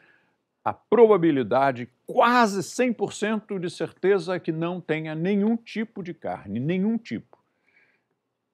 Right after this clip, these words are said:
É um país vegetariano. A alimentação vegetariana é a alimentação indiana, e a alimentação indiana é colorida, perfumada, saborosa,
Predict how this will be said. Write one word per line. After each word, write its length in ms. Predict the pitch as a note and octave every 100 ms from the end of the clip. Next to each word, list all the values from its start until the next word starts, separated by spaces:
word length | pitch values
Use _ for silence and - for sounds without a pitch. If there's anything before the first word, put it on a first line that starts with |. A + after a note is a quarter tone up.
| -
É 100 | G3+
um 80 | F3+
país 320 | C#3+ D#3+ D3+
vegetariano. 800 | A#2 F#2+ G#2 - E2 F2 E2 - _ _ _ -
A 80 | C3+
alimentação 640 | A#2+ A#2 G#2+ F#2+ - G2
vegetariana 840 | F#2+ F2+ F2 F2 E2 B2 D3+ E3 _ -
é 300 | G#3 A3+ A3+ -
a 80 | B2
alimentação 760 | A#2+ G#2+ G#2+ G#2+ - A#2+ - G#3
indiana, 640 | A#3+ G3 D#3 A2 F2 F2 -
e 100 | A#2+
a 40 |
alimentação 600 | B2+ C3+ D3 D3+ C#3 D#3
indiana 540 | F3 D#3+ E3 C#3+ A#2 A2+
é 80 | C3+ _
colorida, 920 | E3+ F3 E3+ C#3 D3+ E3 C#3+ G2+ A2 -
perfumada, 1000 | - G3+ - - A#2 G#2 D3+ D3 A#2 F#2+ F2+
saborosa, 1080 | - - D3 C3 A2+ D3+ D#3 D3+ A#2 G#2+